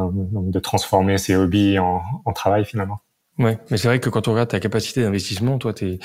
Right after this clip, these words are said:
Speaker 2: il y a, il y a quelque chose d'assez dingue chez toi, c'est, c'est quand on regarde ton tableau de chasse, parce que j'ai pas mal de potes investisseurs, j'ai beaucoup de monde à ce micro qui ont investi dans beaucoup de projets, mais, mais quand je regarde, euh, le, le, le nombre de projets dans lesquels t'as été,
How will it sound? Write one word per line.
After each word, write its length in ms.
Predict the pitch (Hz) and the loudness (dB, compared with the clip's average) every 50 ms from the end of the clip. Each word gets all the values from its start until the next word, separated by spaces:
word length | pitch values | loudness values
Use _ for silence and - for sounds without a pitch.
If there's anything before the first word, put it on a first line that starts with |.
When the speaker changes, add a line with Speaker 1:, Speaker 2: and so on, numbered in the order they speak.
| - - - - - - - - - - - - | -12 -12 -10 -10 -10 -10 -10 -10 -12 -14 -8 -4
Speaker 2:
il 80 | - 104 | -4 -2
y 20 | |
a, 60 | - | -2
il 40 | - | -2
y 40 | - | -4
a 60 | 98 | -4
quelque 160 | - - - | -4 -6 -6
chose 160 | - - 107 | -2 -2 0
d'assez 260 | 95 98 92 - 98 95 | 0 0 -2 0 0 2
dingue 180 | 113 120 120 | 2 2 2
chez 120 | - - 98 | 2 0 0
toi, 120 | - 139 | 0 0
c'est, 320 | 135 - 107 95 92 92 | 0 0 -2 -2 -2 -2
c'est 140 | 92 - 107 | -2 -4 -4
quand 160 | - - - | -4 -2 0
on 60 | 101 95 | 0 2
regarde 160 | 98 101 - | 2 2 0
ton 100 | - 87 | 0 0
tableau 240 | - - - 101 98 | 0 2 2 2 2
de 40 | |
chasse, 300 | - 131 156 160 - - - - - - - - - _ | 2 2 2 0 -2 -8 -12 -16 -16 -16 -16 -16 -18 _
parce 100 | - - | -12 -4
que 80 | - 98 | -2 0
j'ai 80 | 92 | 0
pas 120 | 95 110 107 | 2 2 4
mal 100 | 117 113 | 4 4
de 80 | 107 | 4
potes 220 | 95 - 110 - 104 | 4 2 2 2 2
investisseurs, 580 | 92 92 90 - - 92 - 117 123 151 151 147 - - - - - - _ _ - | 2 2 0 -2 -4 0 2 2 2 2 0 -2 -6 -18 -20 -20 -20 -20 _ _ -6
j'ai 120 | - 95 95 | -2 -2 2
beaucoup 240 | 98 101 98 - | 2 2 2 4
de 40 | 104 | 4
monde 140 | 110 113 104 | 4 4 4
à 40 | 95 | 2
ce 120 | - - | 2 0
micro 240 | 101 - - 120 113 | 0 2 2 2 0
qui 240 | 104 - 101 92 90 | 2 0 0 2 2
ont 100 | 87 87 | 2 2
investi 280 | 90 92 92 - 120 | 2 2 0 0 2
dans 100 | 110 98 | 2 2
beaucoup 180 | 92 95 92 - | 2 0 -2 -4
de 60 | 101 | -4
projets, 260 | - - 101 98 151 | 0 0 2 2 2
mais, 220 | 139 110 98 101 _ - | 2 0 -2 -4 _ -6
mais 280 | 131 107 95 95 95 - | -4 -2 -2 -2 -4 -4
quand 120 | - - | -2 -2
je 100 | 98 95 | 0 2
regarde, 240 | 98 101 113 107 104 | 2 2 2 0 0
euh, 220 | 95 92 90 90 92 - _ _ _ _ _ _ _ _ _ - | -2 -2 -2 -4 -6 -10 _ _ _ _ _ _ _ _ _ -4
le, 220 | - 101 98 98 95 | -2 -2 0 0 -2
le, 180 | 98 101 98 | -2 -2 -2
le 100 | 95 95 | 0 2
nombre 200 | 98 110 117 117 | 2 2 4 4
de 80 | 107 101 | 2 2
projets 280 | - - 113 104 113 | 0 0 0 2 2
dans 80 | 107 101 | 2 2
lesquels 280 | 95 95 - 107 98 90 | 2 0 0 -2 -2 0
t'as 120 | 95 92 | 0 0
été, 260 | 92 - 123 139 160 | 0 2 0 0 0